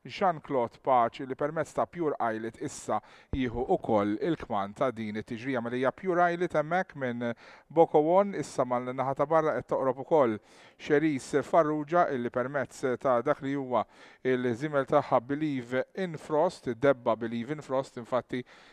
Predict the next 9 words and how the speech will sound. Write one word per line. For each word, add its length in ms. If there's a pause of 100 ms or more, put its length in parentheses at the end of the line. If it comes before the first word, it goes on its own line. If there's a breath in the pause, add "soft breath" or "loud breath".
(180 loud breath)
qed 160
jinexxila 480 (240)
tmur 400
ras 220
imbras 340
mal-lider 400
hawnhekk 240
tipprova 460
wkoll 340